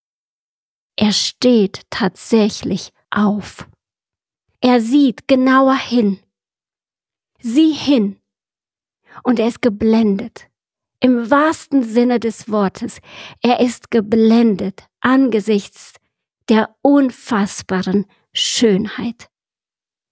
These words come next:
Sie ist wunderschön. Und er muss sich ganz schön beherrschen. Sie ist einfach wunderschön.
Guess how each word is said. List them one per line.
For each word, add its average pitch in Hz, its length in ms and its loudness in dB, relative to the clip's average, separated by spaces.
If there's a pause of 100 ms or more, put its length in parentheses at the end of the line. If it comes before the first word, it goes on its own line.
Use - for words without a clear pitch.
(600)
Sie 233 320 0
ist - 580 -2 (1160)
wunderschön. 208 880 0 (1700)
Und 277 140 0
er 240 100 2
muss 254 180 0
sich - 260 -2
ganz 226 300 2
schön 196 260 2
beherrschen. 190 720 0 (520)
Sie - 240 0
ist - 380 -4
einfach 202 720 -2 (460)
wunderschön. 220 960 0